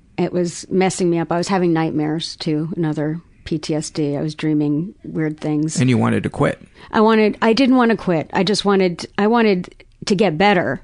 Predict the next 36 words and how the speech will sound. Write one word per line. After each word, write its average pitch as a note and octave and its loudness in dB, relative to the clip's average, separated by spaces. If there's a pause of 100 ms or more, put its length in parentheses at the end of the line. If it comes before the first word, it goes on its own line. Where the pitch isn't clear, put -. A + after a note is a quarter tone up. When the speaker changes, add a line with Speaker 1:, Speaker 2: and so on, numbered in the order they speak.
(220)
Speaker 2:
Oh, C#3+ 4
I, C#3 4
I D3+ 2
thought G3 0
in F3 4
the D#3+ 2
film E3+ 2
that - 0
you, C3 0
that - 0
you A#2+ 0 (840)
wanted C3 0
to B2+ 0
quit. - -4
No? B2+ 2
Speaker 1:
No, B3+ 4
Speaker 2:
Mm-hmm. G3 4
Speaker 1:
I A#3 4
wanted C4 4
to G#3+ 2
quit G#3 0
life. - -2 (600)
I G#3 6
wanted A#3 4
to D3+ 4
quit D#3 6
Speaker 2:
Oh, C3 4
Speaker 1:
living F3+ 2 (120)
Speaker 2:
okay. G#3 4
Speaker 1:
because F#3+ 2 (360)
I G3+ 4
was F#3+ 0
so G3 2
upset F#3 0
with G3+ -2
myself E3+ 0